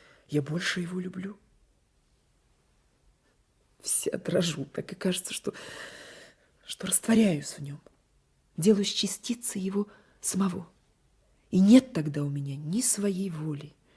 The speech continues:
ни своей мысли, ни силы, ни удержу, ничего. Все мне тогда безразлично. И все готово отдать ему. Выброситься в грязь, если он только этого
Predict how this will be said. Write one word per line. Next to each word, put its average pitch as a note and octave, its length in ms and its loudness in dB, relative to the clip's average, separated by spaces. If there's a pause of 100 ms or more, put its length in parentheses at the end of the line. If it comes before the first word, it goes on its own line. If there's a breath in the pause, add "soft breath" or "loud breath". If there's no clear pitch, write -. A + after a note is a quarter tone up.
(600 soft breath)
ни G3+ 60 -6
своей G#3 400 2
мысли, E3+ 520 0
ни C3+ 200 -4
силы, F#3+ 540 4
ни C#3+ 180 2
удержу, D3 480 2
ничего. F3+ 600 -2 (680)
Все D#4+ 300 10
мне B3 140 8
тогда G#3 220 2
безразлично. F#3+ 760 -4 (260)
И A3 80 -2
все D#4+ 380 8
готово G#3+ 420 2
отдать D#3 460 -8
ему. D#3+ 180 -16 (1080 soft breath)
Выброситься G#3 540 4
в F#3+ 60 0
грязь, G3+ 380 8
если D#3 200 -4
он E3 140 -6
только E3 280 -4
этого D#3 280 -8